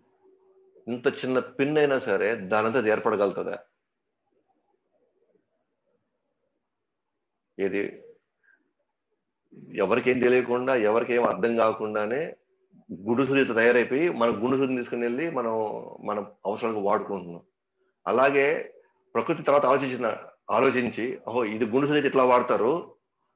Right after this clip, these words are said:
కాబట్టి ఈసారి మనం ఈ వేరే గాలి, వేరే ఎండలో, వేరే, వేరే ఒత్తిడిలో, వేరే వాతావరణంలో ఈసారి మనం పిన్ ఇట్లా తయారు చేద్దాం" అని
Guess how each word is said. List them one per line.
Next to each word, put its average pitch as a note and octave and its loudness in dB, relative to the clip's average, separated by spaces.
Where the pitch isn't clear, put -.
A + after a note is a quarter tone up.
కాబట్టి A#2+ 2
ఈసారి C#3+ 2
మనం C3+ 0
ఈ A#2+ -2
వేరే B2 4
గాలి, A#2+ 2
వేరే B2 2
ఎండలో, B2 2
వేరే, A#2 4
వేరే A#2 2
ఒత్తిడిలో, A#2+ 0
వేరే A#2+ 4
వాతావరణంలో A#2 0
ఈసారి C#3+ 2
మనం C#3+ 0
పిన్ E3+ 0
ఇట్లా D#3+ -2
తయారు D3+ 6
చేద్దాం" A2 2
అని A#2+ 0